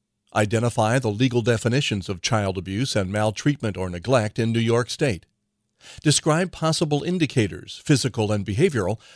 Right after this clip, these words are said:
of child abuse and maltreatment or neglect, describe the perpetrators of child abuse and maltreatment or neglect,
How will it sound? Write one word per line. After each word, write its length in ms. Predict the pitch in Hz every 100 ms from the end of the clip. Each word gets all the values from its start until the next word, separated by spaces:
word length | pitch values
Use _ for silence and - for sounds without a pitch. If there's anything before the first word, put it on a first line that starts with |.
| -
of 180 | - 104
child 380 | - 160 180 175
abuse 380 | 139 123 131 117
and 160 | 113
maltreatment 600 | 110 110 104 143 131 104
or 120 | 98 95
neglect, 540 | 90 107 90 - - _ _ _ _ _ _ - -
describe 520 | 151 - 160 170 160
the 100 | 160
perpetrators 760 | - 190 156 - 117 98 90 113
of 140 | 98
child 320 | - 123 110
abuse 340 | 104 104 95 110
and 160 | 98
maltreatment 580 | 104 98 - 165 98 92
or 120 | 90
neglect, 540 | 87 90 85 71 -